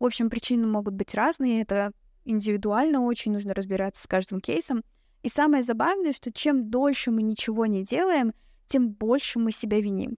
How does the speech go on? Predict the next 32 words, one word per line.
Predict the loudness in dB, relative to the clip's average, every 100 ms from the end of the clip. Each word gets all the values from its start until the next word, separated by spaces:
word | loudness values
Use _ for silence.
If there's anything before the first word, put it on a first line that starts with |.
| -14 -6
Мы | -2
проходим | 0 2 2 4 2
мимо | 4 2
этой | 0 0
кольцевой | -2 -2 -2 0
лампы | 2 2 2 2 0 -2
и |
чувствуем | -2 -2 -2 -2
вот | -2
этот | -2 -2 -2
вот | -2
укол | -2 0 2 2
вины, | 0 0 0
что, | -2 -4
блин, | -2 0 2 2
а |
нафига | 0 -2 -2 0
я | 2
её | 2 0
купила? | -4 -4 0 2
М, | 2 0
да, | 2 2
мне | 2 0
надо | 0 -2
снять | -4 -6 -2
видео, | -2 0
я | 0 0
же | 0
так | -4 -2
хотела | -4 -2 -6
стать | -6 -8 -4
блогером. | 0 2 4 2 0